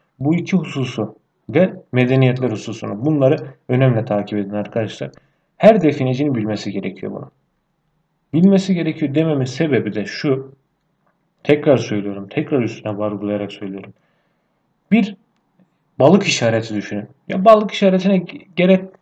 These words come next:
yani o, e, zenginlik içerisinde de, e, tabii diğer işaretlere göre daha zengin. Ben balık işareti değil de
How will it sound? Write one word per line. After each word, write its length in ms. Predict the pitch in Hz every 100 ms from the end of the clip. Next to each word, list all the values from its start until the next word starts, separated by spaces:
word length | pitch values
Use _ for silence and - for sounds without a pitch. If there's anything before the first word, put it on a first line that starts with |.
| _ _ _ _ _ _ _ -
yani 180 | 156 -
o, 380 | - 214 190 -
e, 220 | 127 127 127
zenginlik 460 | 160 180 170 139
içerisinde 600 | - 131 120 - 117 113
de, 40 | 127
e, 260 | 131 139
tabii 280 | - 135 117
diğer 180 | 131 131
işaretlere 460 | 120 117 113 117
göre 180 | 117 117
daha 160 | 147 151
zengin. 280 | 113 113 156
Ben 160 | 180
balık 220 | 190 180
işareti 400 | - 147 147 156
değil 180 | 190 127
de 80 | 98